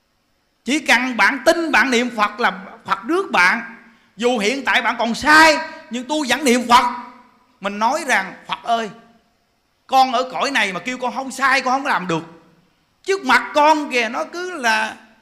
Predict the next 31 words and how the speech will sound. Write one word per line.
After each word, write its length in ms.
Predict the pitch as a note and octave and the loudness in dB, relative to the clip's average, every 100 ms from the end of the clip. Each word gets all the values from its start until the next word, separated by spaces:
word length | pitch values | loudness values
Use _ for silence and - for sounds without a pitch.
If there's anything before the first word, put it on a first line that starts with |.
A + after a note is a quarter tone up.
| _ | _
nó 80 | - | -12
làm 260 | D#4 G#3+ A#3 | -4 -4 -2
đủ 180 | G#3 D#4 | -4 -2
trò 340 | C#4 A3 A3+ A#3 | -2 0 0 -2
kìa, 200 | A#3 A3 - | -4 -4 -6
nó 100 | - | -10
kênh 360 | D4+ - E4 E4+ | -10 2 4 4
với 120 | F4 F#4+ | 0 4
con 240 | F4 F4 | 4 4
kìa 100 | D#4 | 2
Phật." 280 | C4 C#4+ F4 - - - _ _ _ - - - - - - - - - - - - - | 4 4 4 -4 -16 -20 _ _ _ -20 -20 -20 -20 -20 -20 -20 -20 -20 -20 -20 -20 -8
Thôi 100 | C#4 | -6
chi 140 | D#4+ | -4
nó 100 | D#4 E4 | -6 -2
kênh 140 | D#4 D#4 B3 | 0 2 2
vài 180 | A#3+ | 2
ba 100 | C4+ | 2
lần 240 | D4 B3 B3+ | 2 0 0
nó 60 | |
nghỉ 200 | D4+ B3+ | -2 -2
kênh, 300 | D4 D#4 D#4+ D4+ - - - | -2 0 0 0 -6 -18 -12
nó 80 | - | -6
kênh 280 | G4 F#4+ F4 | 0 0 0
hoài. 420 | C4+ C#4 F4 F#4 B3+ - - - _ _ _ _ _ _ _ _ _ _ _ _ _ _ _ _ | 2 4 6 4 2 -8 -20 -20 _ _ _ _ _ _ _ _ _ _ _ _ _ _ _ _
Con 280 | C4 C4 A#3+ | -4 -2 -4
cũng 160 | C4+ | -6
nhịn 240 | A#3 G#3+ A#3 | -4 -4 -4
chồng 220 | G#3+ G#3+ | -4 -4
con 160 | A#3 B3+ | -8 -6
lắm 180 | C4+ | -8
đó 80 | D4+ | -6